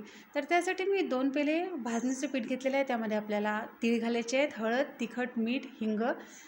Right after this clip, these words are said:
घालायचं आहे, ओवा घालायचा आहे आणि त्यामध्ये एक चमचाभर कडकडीत असं तेल घालायचं आहे आणि ते छान मिश्रण एकजीव करून घ्यायचं आहे. त्यानंतर गरम पाणी करायचं आहे, हाताला सोसेल इतकंच,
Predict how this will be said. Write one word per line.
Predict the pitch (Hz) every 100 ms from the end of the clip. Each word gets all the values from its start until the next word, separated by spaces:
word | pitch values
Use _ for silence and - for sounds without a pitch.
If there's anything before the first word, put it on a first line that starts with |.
| - - 233
घालायचं | 226 226 226
आहे, | 233 247
ओवा | 254 247
घालायचा | 285 269 269 269
आहे | 269 254 349 - - -
आणि | 226 226 220
त्यामध्ये | 233 277 320 277
एक | 233 269 -
चमचाभर | 294 277 302 302 311 -
कडकडीत | 247 269 - 302 339
असं | 320 311 -
तेल | 233 233
घालायचं | 220 214 208 214
आहे | 185 208 208 - - - - -
आणि | 233 226 -
ते | 226 233
छान | 254
मिश्रण | 247 240 254 233
एकजीव | 214 202 302
करून | 294 240 220
घ्यायचं | 208 214 214
आहे. | 190 208 -
त्यानंतर | 214 220 226 214
गरम | 214 247
पाणी | 247 247 254
करायचं | 254 254 254
आहे, | 269 285 427 - - - - -
हाताला | 220 254 190
सोसेल | - 269 269 330
इतकंच, | 269 - - 214